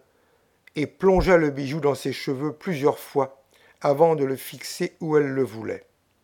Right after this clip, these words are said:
Puis, elle tira du socle le miroir d'argent, s'y regarda, y vit son triomphe, ses yeux éclairés d'orgueil,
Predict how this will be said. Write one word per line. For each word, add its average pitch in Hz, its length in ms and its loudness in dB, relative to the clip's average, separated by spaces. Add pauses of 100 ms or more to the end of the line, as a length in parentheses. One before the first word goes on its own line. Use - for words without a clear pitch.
(1040)
Puis, 180 300 -6 (260)
elle 160 200 0
tira 170 260 4
du 147 140 -4
socle 165 300 0
le 135 120 0
miroir 147 440 4
d'argent, 120 520 -2 (800)
s'y - 240 -8
regarda, 135 760 0 (760)
y 190 180 -4
vit 180 220 -4
son 123 280 -6
triomphe, 156 920 -4 (340)
ses 151 360 -4
yeux 135 160 -2
éclairés 156 540 0
d'orgueil, 131 640 0